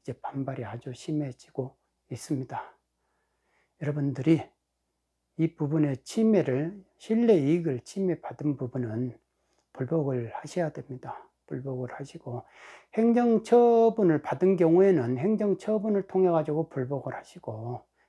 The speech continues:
행정처분이 아직 아니고 그 경우에는 헌법소원이라든지 헌법소송을 통해 가지고 일단 불복을 하셔야 됩니다. 그 부분에 대해서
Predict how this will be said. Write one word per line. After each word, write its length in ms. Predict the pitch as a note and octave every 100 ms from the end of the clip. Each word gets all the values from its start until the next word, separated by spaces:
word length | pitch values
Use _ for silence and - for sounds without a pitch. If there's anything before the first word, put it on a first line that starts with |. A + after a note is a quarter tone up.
| -
행정처분이 760 | G3+ G3 F#3 E3 G3+ F#3+ F#3 E3
아직 280 | B2+ F3
아니고 720 | D#3+ - D#3+ E3 B2 C#3 D#3+ _ _ _ _ _
그 200 | F3+ E3 E3
경우에는 560 | C#3+ C#3+ C#3+ B2+ C#3+
헌법소원이라든지 1300 | C3+ G3 - D#3 - D#3 C#3+ C3+ B2+ C3 C3 F3+ F3+ - -
헌법소송을 840 | F#3+ - D3+ - D3+ C#3+ G3+ F#3+
통해 240 | - D3+ C#3+
가지고 600 | B2+ A#2+ C3+ - C#3+ - _ _ _
일단 440 | D3+ - A#2+ C3 - _ _ _ _ _ -
불복을 680 | B2 C3+ B2 A#2+ C#3+ D3+ _ _ _
하셔야 380 | - - D#3
됩니다. 580 | - A#2+ A#2+ A#2 - - _ _ _ _ _ -
그 140 | D#3
부분에 420 | - C3+ D3 C#3
대해서 640 | B2+ B2+ - A#2+ A#2+ C3+